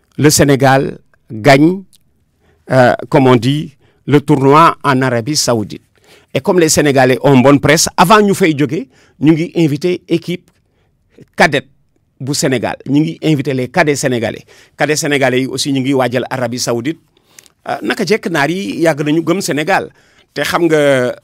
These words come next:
euh, léeg-léeg, man mës nañ ma wutloo entraîneur.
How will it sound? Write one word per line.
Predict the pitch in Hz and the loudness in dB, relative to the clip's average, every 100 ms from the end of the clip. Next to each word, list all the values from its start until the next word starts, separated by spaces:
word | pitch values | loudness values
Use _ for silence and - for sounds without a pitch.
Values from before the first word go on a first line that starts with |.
| _ _ _ _ _ - | _ _ _ _ _ -6
euh, | 139 117 - | -4 -4 -4
léeg-léeg, | 151 160 185 156 139 175 208 _ _ _ _ _ _ | -4 0 0 0 -2 -4 -10 _ _ _ _ _ _
man | - 214 | -4 -2
mës | 202 220 | -2 -4
nañ | 233 226 | -2 -2
ma | |
wutloo | 214 202 202 - | -4 -4 -4 -2
entraîneur. | 196 190 190 190 226 | -4 -4 -6 -6 -10